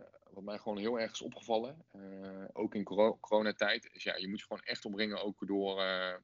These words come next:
door de juiste mensen. Kijk, het gaat gewoon heel veel, eh, over corona. Het is ook vaak corona-negativiteit. Ik vind het ook heerlijk om af en toe een keer zo'n praatprogramma te kijken op televisie. Eh, maar ja, doe het gewoon ook niet te veel, hè. Want, eh, je komt ook een beetje in die spiraal terecht, eh,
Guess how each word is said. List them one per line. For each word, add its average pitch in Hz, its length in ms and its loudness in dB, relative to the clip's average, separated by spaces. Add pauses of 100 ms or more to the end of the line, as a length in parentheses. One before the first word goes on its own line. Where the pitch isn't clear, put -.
(120)
door 95 120 -8
de 92 60 -2
juiste 98 320 4
mensen. 101 440 -2
Kijk, - 160 -18
het - 100 -16
gaat - 200 -6
gewoon 101 180 -4
heel 117 320 8
veel, 101 440 4
eh, 95 520 -2 (120)
over 98 240 -6
corona. 107 460 4
Het - 100 -10 (100)
is - 100 -4
ook - 120 -8
vaak 90 220 -2
corona-negativiteit. 98 1300 2
Ik - 160 -10
vind 101 120 0
het - 80 2
ook 107 120 2
heerlijk 98 320 6
om 98 100 -4
af 90 120 -2
en 95 80 -14
toe 101 100 -2
een 90 60 -4
keer 95 300 2 (420)
zo'n 95 180 -2
praatprogramma 101 640 2
te - 100 -14
kijken 98 320 -2
op - 60 -16
televisie. 98 560 -8 (600)
Eh, 92 460 -8 (160)
maar 98 300 6
ja, 82 220 0
doe 107 140 -2
het 110 100 0
gewoon 107 180 0
ook 101 60 -6
niet 101 100 -4
te 98 80 -4
veel, 110 220 4
hè. - 160 -4
Want, - 260 -12
eh, 78 180 -10
je 98 80 -6
komt 98 200 -2
ook 98 80 6
een 101 60 -2
beetje 104 160 6
in 101 60 2
die 92 80 2
spiraal 104 440 4
terecht, 95 400 -4
eh, 92 640 -4